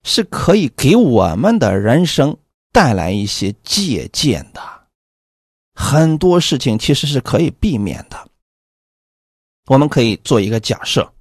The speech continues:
以色列百姓进入迦南之后，把这迦南地所有的这些恶人全部赶出去，神让他们杀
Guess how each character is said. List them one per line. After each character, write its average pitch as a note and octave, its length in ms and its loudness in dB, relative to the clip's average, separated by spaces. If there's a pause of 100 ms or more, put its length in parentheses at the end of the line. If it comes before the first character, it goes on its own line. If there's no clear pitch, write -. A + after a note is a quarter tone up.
(1040)
以 G#3 180 6
色 C4+ 140 4
列 B3+ 160 8
百 A2 180 4
姓 D#3+ 220 2
进 B3+ 240 4
入 A2 180 2
迦 - 360 0
南 G2+ 240 -2
之 G#2+ 160 -4
后， - 260 -6 (1000)
把 A2 140 2
这 D3 120 0
迦 D#3+ 200 2
南 E3 160 2
地 E3+ 140 0
所 - 580 0
有 B3+ 140 6
的 D#3 80 4
这 D#3+ 160 2
些 D3+ 100 4
恶 F#3+ 220 4
人 D3 160 2
全 E3+ 640 2
部 A3+ 220 4 (100)
赶 A#2+ 180 -4
出 C3 140 0
去， - 180 -8 (600)
神 - 240 2
让 F#3 140 6
他 D3+ 120 4
们 D3+ 120 4
杀 - 200 0